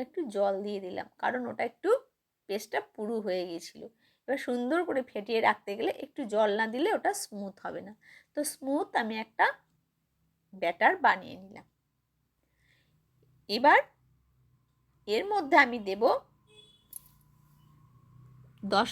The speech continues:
পনেরোটা মতো কাজু বাদাম আর দু চামচ মতো চাল মগজ বাটা। এই দইটার মধ্যে আমি দিয়ে দিলাম, দিয়ে ভালো করে আবার মশলাটা আমি মিশিয়ে নেব।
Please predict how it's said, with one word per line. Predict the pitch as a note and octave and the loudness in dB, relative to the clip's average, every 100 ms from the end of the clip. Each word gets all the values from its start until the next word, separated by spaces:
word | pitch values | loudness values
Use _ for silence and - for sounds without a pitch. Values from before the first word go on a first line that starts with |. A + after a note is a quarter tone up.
| - | -2
পনেরোটা | D4+ D#4 B3 A#3 A3+ | 0 4 4 4 2
মতো | A3 - C5 - - - - - - - - - | 0 0 0 0 -20 -20 -20 -20 -20 -20 -2 8
কাজু | G3+ G#3 G#3 D#4+ C#4+ | 8 8 6 6 8
বাদাম | F#3+ G3 C4 B4+ - - - - - - - - - - A#3 | 4 4 0 0 -14 -20 -20 -20 -20 -20 -20 -20 -12 4 6
আর | D#4+ C#4 G#3+ | 8 4 4
দু | D4 F#4+ | 8 8
চামচ | - C4+ A#3 - G#3 | 6 4 0 -6 -8
মতো | G#3+ G4 C#5 - - - - - | 0 2 2 -2 -20 -20 -8 8
চাল | A3+ G#3+ F#3+ | 8 8 2
মগজ | F#3 G3+ F#3 F3+ | -6 -8 -8 -8
বাটা। | F3+ - - - - - - - - - - | -12 -12 -16 -18 -20 -20 -20 -20 -20 -12 -6
এই | A#3 G3+ | 0 4
দইটার | G#3+ G#3 A3 | 4 4 0
মধ্যে | A3+ A3 | 0 -2
আমি | C4+ D4 | -2 -2
দিয়ে | G#3 F#3+ F#3 | -4 -4 -4
দিলাম, | F3+ F3+ G#3 - - F#3+ | -6 -6 -10 -16 -14 -2
দিয়ে | B3 D#4+ - | -2 0 6
ভালো | A#3+ C#4 D#4 | 8 8 4
করে | A#3 C4+ G3+ | 2 2 4
আবার | A#3+ B4 - - - - | 4 4 2 -20 -20 -12
মশলাটা | F#3 F#3+ F#3+ F#3+ G3 | -12 -10 -6 -4 -2
আমি | G#3 A#4+ - - - - - - - - F#3 | -2 -6 -8 -20 -20 -20 -20 -20 -20 -16 -8
মিশিয়ে | G3+ - G3 F3+ | -8 -6 -10 -10
নেব। | E3+ | -14